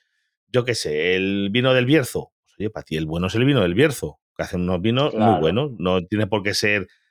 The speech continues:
Speaker 1: todo el mundo Rioja Ribera y cosas de esas, anda que no hay vinos. O aquí en Castilla-La Mancha hacemos vinos muy buenos. Pues igual el café. Pero ves, yo sí que animo a la gente a, si pueden,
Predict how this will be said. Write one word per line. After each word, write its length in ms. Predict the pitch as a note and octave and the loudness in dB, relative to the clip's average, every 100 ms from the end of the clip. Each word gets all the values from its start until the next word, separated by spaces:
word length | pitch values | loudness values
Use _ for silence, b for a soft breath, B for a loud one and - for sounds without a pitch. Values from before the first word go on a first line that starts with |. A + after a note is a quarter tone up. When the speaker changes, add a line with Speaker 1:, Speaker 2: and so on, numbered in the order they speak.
| - | -4
Speaker 1:
todo 100 | G#2+ | 0
el 40 | |
mundo 180 | G#2+ G#2 | 2 2
Rioja 300 | G2 G2+ G2+ | 2 0 0
Ribera 380 | F2 F#2 G2+ F#2 | 0 0 2 2
y 40 | F#2+ | 0
cosas 280 | F2+ E2+ | -2 -2
de 60 | B2+ | -2
esas, 120 | A2 | -2
anda 140 | F#2 F#2+ | -2 -2
que 80 | |
no 60 | E2+ | 0
hay 60 | F#2+ | 0
vinos. 220 | C#3 F#2+ | 0 0
O 60 | F2 | -2
aquí 120 | F#2 | -2
en 40 | |
Castilla-La 420 | G2 - G#2 G2 | -4 -4 0 0
Mancha 380 | G2+ A2+ - B2 | 0 -2 0 0
hacemos 320 | A2 G#2+ G2 | 0 0 2
vinos 220 | F#2+ F2+ E2+ | 2 0 0
muy 100 | E2 | 0
buenos. 340 | B2+ A2+ D2+ _ _ _ _ - | 0 0 -4 _ _ _ _ -12
Pues 140 | E2+ E2 | -6 -2
igual 200 | E2 G2 | 0 0
el 60 | |
café. 480 | - - A2 G2 - _ _ _ _ | -2 -2 0 -2 -4 _ _ _ _
Pero 240 | G2 F#2+ F#2 | 2 4 4
ves, 260 | A2 B2 | 2 2
yo 140 | A2 A2 | 0 0
sí 160 | B2+ | 0
que 60 | B2 | 0
animo 460 | A#2+ B2 B2 C3 | 2 2 2 2
a 40 | A#2 | 2
la 100 | F#2+ | 0
gente 640 | - A#2 A2+ B2 C#3 E3 _ _ _ _ _ _ - | -2 -2 0 -2 -2 -4 _ _ _ _ _ _ -4
a, 240 | F2+ F2+ | -2 -2
si 220 | - F#2 E2 | -4 -6 -6
pueden, 600 | G#2 A#2+ B2+ A#2+ D3+ | 0 2 4 2 -2